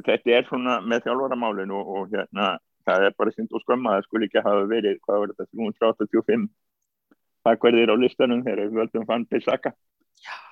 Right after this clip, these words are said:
Speaker 1: Það, það er þyrft að vera, sko, það er bara þannig í dag, sko. Það... mér finnst svolítið fyndið að ég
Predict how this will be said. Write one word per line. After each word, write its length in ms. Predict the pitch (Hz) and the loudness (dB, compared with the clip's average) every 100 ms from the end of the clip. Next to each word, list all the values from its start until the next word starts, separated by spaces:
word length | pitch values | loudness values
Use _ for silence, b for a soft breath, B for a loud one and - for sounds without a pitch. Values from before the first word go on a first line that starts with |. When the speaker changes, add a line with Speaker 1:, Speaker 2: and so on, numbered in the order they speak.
| B | B
Speaker 1:
Það, 300 | B - - - - - - - - _ b b | B -8 -8 -12 -20 -20 -20 -20 -20 _ b b
það 200 | - 107 | 0 0
er 120 | 110 | 2
þyrft 320 | 110 113 - 110 | 0 -2 0 2
að 60 | 113 | 2
vera, 200 | 110 110 | 0 -2
sko, 240 | - 110 110 87 - _ _ _ _ _ _ _ _ _ _ _ _ _ _ - | -6 -6 -4 -6 -12 _ _ _ _ _ _ _ _ _ _ _ _ _ _ 0
það 160 | 110 | 2
er 100 | 170 - | 2 -2
bara 180 | - - | -12 -10
þannig 300 | 160 165 165 | -12 -8 -8
í 60 | - | -4
dag, 240 | 113 - | -6 -6
sko. 240 | _ 110 95 - _ _ _ _ _ _ _ _ _ _ _ _ _ | _ -2 -2 -4 _ _ _ _ _ _ _ _ _ _ _ _ _
Það... 220 | 120 110 - _ _ _ _ _ _ _ _ _ _ _ _ 110 | -20 -20 -20 _ _ _ _ _ _ _ _ _ _ _ _ 0
mér 180 | 117 | 0
finnst 100 | 123 | 2
svolítið 320 | - 151 143 - | 0 -2 -2 -4
fyndið 360 | 165 - 95 | -6 -2 2
að 100 | 101 | 4
ég 240 | 113 123 | 4 2